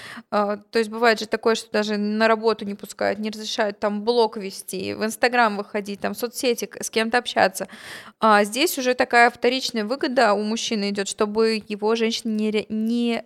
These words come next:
реализовывала себя. И здесь, мне кажется, вот очень важно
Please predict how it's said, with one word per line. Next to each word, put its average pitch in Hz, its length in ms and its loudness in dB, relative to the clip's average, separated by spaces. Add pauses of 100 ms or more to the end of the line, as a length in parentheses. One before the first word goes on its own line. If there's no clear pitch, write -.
(120)
реализовывала 202 800 -2
себя. 196 400 -4 (540)
И 233 80 -2
здесь, 240 340 -2
мне 247 100 0
кажется, 233 320 4
вот - 140 -14
очень 220 360 2
важно 233 500 2